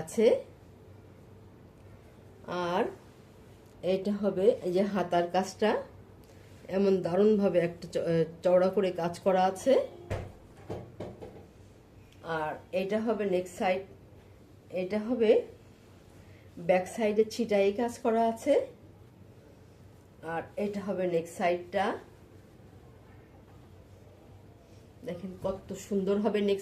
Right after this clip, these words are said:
সাইডটা, অনেক দারুণ হবে। ড্রেসটা তৈরি, তৈরি করার পরে অনেক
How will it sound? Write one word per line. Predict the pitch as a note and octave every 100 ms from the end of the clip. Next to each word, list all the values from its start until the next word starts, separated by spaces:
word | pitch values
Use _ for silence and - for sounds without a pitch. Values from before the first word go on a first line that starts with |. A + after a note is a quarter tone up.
| -
সাইডটা, | G#3 G#3+ - A3+ A4 - - - - - - - - F3+
অনেক | F#3+ G3 E3 F#3
দারুণ | E3+ F#3 A#3 A3
হবে। | A3+ G#3+ E4+ - - - - - - - - - - - - - - E3
ড্রেসটা | E3+ G3+ G3+ - A3+ G3+
তৈরি, | F#3 G#3 F#3+ G3
তৈরি | G#3 A#3
করার | A#3+ A#3+ A#3+
পরে | C4 A3+ - - - G#3
অনেক | G#3